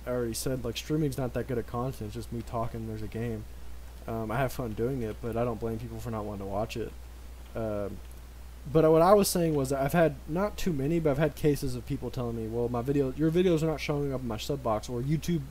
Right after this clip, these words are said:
unsub me from you," and stuff like that. So YouTube does have its fuckery. I mean, Tex and me talk about this all the time. It does it to him a lot, too. Like, it just happens. Sometimes you get lucky, sometimes you don't. Uh, yeah, make a cringy video. I'm gonna make a cringy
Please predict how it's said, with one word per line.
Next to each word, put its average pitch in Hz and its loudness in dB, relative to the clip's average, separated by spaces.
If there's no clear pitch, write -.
unsub 143 0
me 120 -2
from 110 -6
you," 110 -6
and 110 -6
stuff 135 -4
like 110 -4
that. 113 0
So 143 2
YouTube 214 2
does 214 6
have 202 6
its 156 -4
fuckery. 131 0
I - 0
mean, 120 -2
Tex 151 2
and 147 -2
me 143 -2
talk 135 0
about 127 0
this 117 -2
all 123 0
the 117 -8
time. 131 0
It 117 -4
does 135 0
it - -8
to 113 -6
him 139 -2
a - 0
lot, 110 -2
too. 135 0
Like, 110 -4
it 110 -6
just 131 -6
happens. 113 0
Sometimes 135 -2
you 135 -4
get 131 0
lucky, 131 -2
sometimes 123 -4
you 117 -8
don't. 123 -2
Uh, 113 0
yeah, 113 -6
make 120 -6
a 123 -8
cringy 120 -8
video. 117 -4
I'm 117 -8
gonna 110 -8
make 110 -10
a - -14
cringy - -14